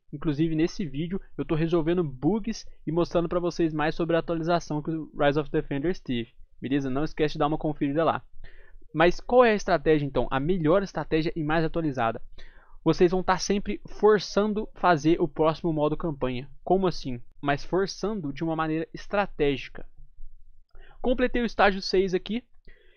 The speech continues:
e fiz o estágio seis com facilidade. O que que eu vou fazer? Eu vou pular pro estágio sete. Cheguei no estágio sete, eu senti que não tá fácil, nem tá difícil.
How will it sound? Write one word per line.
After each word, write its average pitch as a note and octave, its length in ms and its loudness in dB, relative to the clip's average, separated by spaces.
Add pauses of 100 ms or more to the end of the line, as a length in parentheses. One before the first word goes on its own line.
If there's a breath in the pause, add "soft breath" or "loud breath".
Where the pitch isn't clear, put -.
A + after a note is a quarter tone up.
(200 soft breath)
e F3 60 0
fiz A3+ 240 0
o - 20 -2
estágio G#3 340 2
seis A3 240 -4
com A3 200 -2
facilidade. D#3 840 0
O - 20 -10
que E3 100 -6
que D3+ 100 -6
eu C#3+ 60 2
vou C#3 100 -2
fazer? C#3+ 320 0
Eu F3+ 60 -2
vou D#3+ 80 -4
pular D3 220 0
pro D3 80 -8
estágio D3+ 280 -2
sete. - 460 -6 (640)
Cheguei A3+ 280 0
no A3+ 60 -2
estágio F#3 400 4
sete, - 500 -2
eu D#3+ 220 4
senti F3+ 400 -4
que E3+ 140 -6
não F#3+ 180 0
tá F#3+ 160 0
fácil, A3 480 -2 (220)
nem G3+ 200 -2
tá A#3 140 4
difícil. G3+ 540 -4